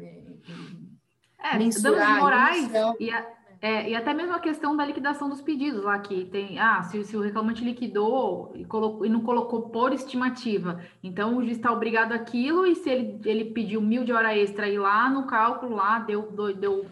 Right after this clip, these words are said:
Speaker 2: quinhentos reais, ele vai ter que pagar honorários também de sucumbência, porque ele pediu mil ali e foi, enfim, uma coisa absurda, porque tem cálculos ali, né? Tem a fase de liquidação e tal. Então, é um pouco complicado mesmo. Eu acho totalmente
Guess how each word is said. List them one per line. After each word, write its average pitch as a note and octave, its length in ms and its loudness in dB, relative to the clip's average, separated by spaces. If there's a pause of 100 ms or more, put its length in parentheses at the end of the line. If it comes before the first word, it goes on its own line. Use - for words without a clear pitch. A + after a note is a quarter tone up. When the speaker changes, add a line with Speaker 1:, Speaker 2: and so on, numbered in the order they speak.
Speaker 2:
quinhentos A3+ 420 -2
reais, A#3 600 0 (340)
ele C#4+ 140 -4
vai C4+ 100 0
ter C4+ 120 -2
que C4+ 40 -10
pagar C4 280 4
honorários D#4+ 420 0
também G#4+ 240 -4
de - 60 -10
sucumbência, F4 520 -4
porque A3 300 -2
ele G#3+ 220 0
pediu A3+ 280 -4
mil A#3 340 4
ali C4 580 -2
e - 60 -20 (100)
foi, B3+ 200 -4 (240)
enfim, A3+ 480 -2
uma F3 180 -2
coisa G3+ 180 -4
absurda, G#3+ 440 0
porque F3 460 -8 (420)
tem A3 200 -2
cálculos E4 480 0
ali, G#3+ 360 -2
né? G3+ 280 -6
Tem F#3 120 -8
a F#3+ 60 -8
fase A#3 320 -4
de A3+ 60 -8
liquidação F#3 760 -6
e F3 120 -8
tal. E3+ 280 -8 (400)
Então, A3+ 220 -6
é B3 60 0
um B3+ 80 2
pouco C4 180 -8
complicado C#4+ 540 -4
mesmo. F#3 200 -4
Eu F#3 40 -4
acho F#3+ 180 -10
totalmente C4+ 680 -4